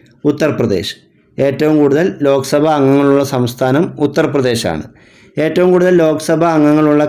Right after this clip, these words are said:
കേന്ദ്രഭരണ പ്രദേശം ഏതാണ്? ഡൽഹി. ഏറ്റവും കൂടുതൽ ലോക്സഭാ അംഗങ്ങളുള്ള കേന്ദ്രഭരണ പ്രദേശം ഡൽഹിയാണ്. കേരളത്തിൽ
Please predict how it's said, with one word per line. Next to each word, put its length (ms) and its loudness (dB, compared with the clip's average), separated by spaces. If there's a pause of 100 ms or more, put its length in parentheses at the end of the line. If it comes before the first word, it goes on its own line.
കേന്ദ്രഭരണ 540 2
പ്രദേശം 480 0
ഏതാണ്? 400 0 (460)
ഡൽഹി. 360 0 (560)
ഏറ്റവും 380 0
കൂടുതൽ 340 2 (100)
ലോക്സഭാ 520 0
അംഗങ്ങളുള്ള 520 2
കേന്ദ്രഭരണ 580 0
പ്രദേശം 600 0 (380)
ഡൽഹിയാണ്. 580 0 (460)
കേരളത്തിൽ 440 0